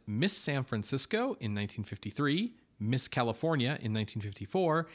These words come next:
and Miss America in nineteen fifty-five. And this string of successes led to her becoming a Today girl on The Today Show from nineteen fifty-five to nineteen fifty-six. Four D Man,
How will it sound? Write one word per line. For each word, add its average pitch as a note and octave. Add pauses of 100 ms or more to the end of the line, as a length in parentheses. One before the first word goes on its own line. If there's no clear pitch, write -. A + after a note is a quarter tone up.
(200)
and C#3+
Miss C#3
America B2
in G2+
nineteen G#2+
fifty-five. - (320)
And G2+
this B2+
string F3
of A#2
successes A2 (260)
led A2
to G#2
her A2
becoming G#2+
a G2+
Today G2+
girl G3+
on G#2
The G2
Today G2+
Show E3
from G#2+
nineteen G#2
fifty-five G#2+
to G2
nineteen G2+
fifty-six. - (560)
Four A3
D F#3+
Man, D#3+